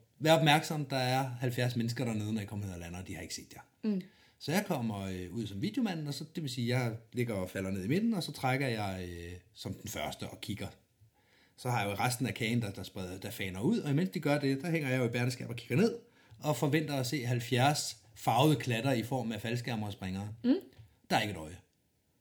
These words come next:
Speaker 1: Pladsen er rømmet. Det er som i en, øh, altså,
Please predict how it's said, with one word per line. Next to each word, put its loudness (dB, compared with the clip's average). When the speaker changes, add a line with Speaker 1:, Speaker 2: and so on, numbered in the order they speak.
Speaker 1:
Pladsen 4
er 0
rømmet. -2
Det 8
er 6
som 4
i 8
en, 6
øh, 4
altså, -4